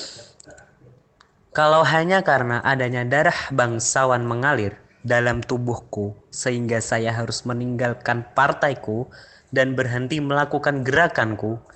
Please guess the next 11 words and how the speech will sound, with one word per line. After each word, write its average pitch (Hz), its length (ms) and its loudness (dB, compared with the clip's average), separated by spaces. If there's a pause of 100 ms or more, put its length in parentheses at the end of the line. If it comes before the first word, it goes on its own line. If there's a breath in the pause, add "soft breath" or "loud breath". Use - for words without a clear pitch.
(460 soft breath)
irislah 160 960 -2
dadaku 123 560 0 (160)
dan 120 320 -2
keluarkanlah 127 880 -2
darah 117 320 -4
bangsawan 127 640 0
itu 131 480 -6
dari 107 240 -4
dalam 107 240 -4
tubuhku, 113 640 -4 (640 soft breath)
supaya 123 640 2